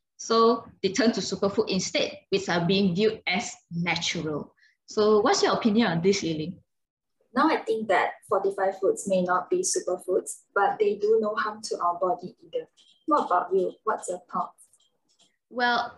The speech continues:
Speaker 1: I do agree that fortified foods are definitely not natural, okay? But I do think that they can be considered superfoods because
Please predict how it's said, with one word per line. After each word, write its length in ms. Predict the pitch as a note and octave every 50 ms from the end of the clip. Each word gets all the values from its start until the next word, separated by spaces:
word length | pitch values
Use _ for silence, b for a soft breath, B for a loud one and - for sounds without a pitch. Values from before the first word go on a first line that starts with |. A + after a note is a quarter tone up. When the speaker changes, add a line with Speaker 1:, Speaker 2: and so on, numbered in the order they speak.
| _ -
Speaker 1:
I 200 | G3 G3+ G3+ G#3 E3+ D#3+ D3+
do 240 | - G#3 A#3+ D4+ D#4+
agree 400 | G3+ G3 E3+ F3 F#3+ F#3 G#3+ A3+
that 280 | E3 E3 - - - _
fortified 500 | - G3 F#3+ - F#3+ F#3+ - G3 - - -
foods 200 | - G#3 - - - -
are 240 | D#3 D#3+ A#2+ - -
definitely 540 | F3+ F#3 - - G3 A3 A#3 C4+ A3+ F#3+ E3+
not 260 | E3+ G3 G#3+ - G3
natural, 540 | E3+ D3+ - - - D#3+ D3 D3 C#3+ - -
okay? 340 | - - E3+ E3 B3+ B B B B B B B _
But 220 | - A3+ A3 - - - - - _ _ -
I 140 | B3+ C#4
do 120 | - A4+ D5+ - - -
think 240 | D4 C#4+ C#4+ C4+
that 220 | A#3+ F3 C#3+ - - - _ _ _ _ - -
they 120 | A3 A3+
can 200 | - F4+ F#4 F#4
be 80 | F4 -
considered 560 | - - D#3+ E3 - - F3 E3 G3+ G#3+ -
superfoods 760 | - - G3 F#3+ - F#3 G3 F#3+ - - F3+ - - - - -
because 560 | G3+ G3 - A3 F#3+ F#3 F#3+ - - - -